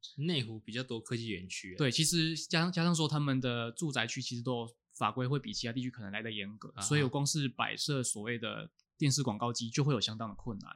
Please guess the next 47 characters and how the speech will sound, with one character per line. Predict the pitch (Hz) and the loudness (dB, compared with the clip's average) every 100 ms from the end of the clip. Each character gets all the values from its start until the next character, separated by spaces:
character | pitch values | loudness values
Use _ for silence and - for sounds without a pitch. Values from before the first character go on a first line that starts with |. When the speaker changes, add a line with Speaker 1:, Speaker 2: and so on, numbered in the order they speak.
| - | -12
Speaker 1:
啊 | 104 | -8
哈。 | 113 117 | -6 4
Speaker 2:
加 | 160 | 6
上 | 160 | 6
说 | 156 | 4
我 | 131 | 2
们 | 104 | 0
每 | 104 101 | -2 -4
个 | |
月 | 120 139 | -2 -2
的 | 117 | 0
业 | 131 | -2
绩 | 123 117 | -2 -4
就 | 120 | -2
是 | 123 123 | -2 -2
最 | 117 - 160 | -2 0 2
基 | 151 | 2
本 | 147 120 | 0 -2
的， | - - | -8 -2
不 | |
要 | 127 143 | 0 2
被 | 147 | 0
扣 | - 147 | 0 0
到 | 139 | 0
薪 | 123 120 | 0 -2
水 | 117 | -4
的 | 101 101 - | -8 -12 -10
条 | 113 107 | -8 -2
件， | 127 113 107 _ _ _ | 0 0 -2 _ _ _
你 | - | -6
一 | 127 | -2
个 | 131 | 0
月 | 127 | 0
就 | 131 | 0
是 | - | -2
要 | 127 | -4
放 | 123 131 113 | -2 -2 0
六 | 139 147 | 0 2
台 | 113 - - | 0 -6 -4
小 | - - | -2 -2
型 | - - - - | -2 -4 -8 -14
的， | - - _ - | -16 -18 _ -20
哦， | - - | -14 -2
或 | 143 | 2
是 | 151 135 131 _ | 4 2 -2 _
三 | - - 139 143 | -2 2 2 0
台 | - 101 101 | -2 -4 -6